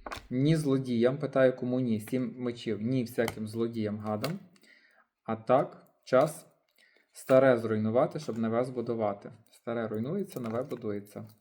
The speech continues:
Вежа з двійкою жезлів. І теж якась фатомність така. Чого бувати, того не оминувати. І трійка мечів. І теж такий день по загрозах загрозливий.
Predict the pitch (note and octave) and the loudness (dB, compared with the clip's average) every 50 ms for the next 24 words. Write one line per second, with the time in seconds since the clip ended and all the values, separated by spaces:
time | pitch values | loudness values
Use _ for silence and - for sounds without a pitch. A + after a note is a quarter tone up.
0 | _ _ _ _ _ _ _ _ _ - A2 A#2 B2 D3+ D#3 C3+ A2 G#2+ G#2+ G#2 | _ _ _ _ _ _ _ _ _ -8 -4 -4 -2 -2 -2 -4 -6 -6 -8 -10
1 | G#2+ G#2 G#2+ A#2+ C3 - - B2 B2 A#2+ A#2+ A#2+ G#2 G2+ G2+ - - G#2+ - - | -8 -8 -8 -8 -8 -8 -10 -10 -10 -8 -6 -6 -6 -6 -6 -10 -12 -14 -14 -14
2 | - - B2+ - - - - B2+ - - - C3+ A2+ G#2+ A2 G#2 G#2 G2+ G2+ G2+ | -12 -14 -10 -10 -10 -8 -8 -10 -10 -8 -6 -4 -4 -4 -6 -8 -10 -10 -10 -12
3 | - - A2 - - G#2 A2 A2 - _ _ _ _ _ - - _ _ _ _ | -14 -16 -16 -14 -14 -14 -14 -14 -16 _ _ _ _ _ -20 -20 _ _ _ _
4 | _ _ _ _ _ _ _ _ - - A#2+ B2 A#2+ A#2+ A2+ A#2 B2+ C#3+ D3+ D#3 | _ _ _ _ _ _ _ _ -12 -6 -4 -4 -4 -2 0 0 0 0 0 -4
5 | D3+ - A#2 B2 B2 B2 A#2+ A#2+ A#2+ A#2 A#2 A#2 A#2 A2+ G#2 G2 G2+ - - A2+ | -8 -8 -8 -8 -8 -8 -8 -8 -8 -8 -8 -8 -8 -8 -8 -8 -8 -8 -10 -10
6 | A2+ A2 A#2 B2 B2+ - - C3 B2+ B2+ C3 - - - - - - - - _ | -8 -6 -6 -6 -6 -8 -10 -10 -10 -10 -12 -12 -12 -12 -12 -14 -16 -20 -20 _
7 | - - - _ _ _ - - - - - - - - - A2+ A2 A#2 A2 A2 | -20 -20 -20 _ _ _ -12 -8 -6 -6 -6 -6 -8 -8 -6 -6 -4 -2 -4 -4
8 | A2 - A#2+ A2+ A#2+ A2+ A2 A2+ C3 C3 B2 A2+ A2+ G#2+ - - A2 A2 G#2+ A2+ | -4 -6 -6 -6 -6 -6 -2 2 2 2 4 2 0 -4 -4 -6 -8 -4 0 2
9 | C3+ C#3 C3 A#2+ A#2 A2+ A2 G#2+ A2 A#2 A#2 A#2+ C3 C#3 | 2 2 2 2 0 0 0 0 0 -2 -2 -2 -2 -4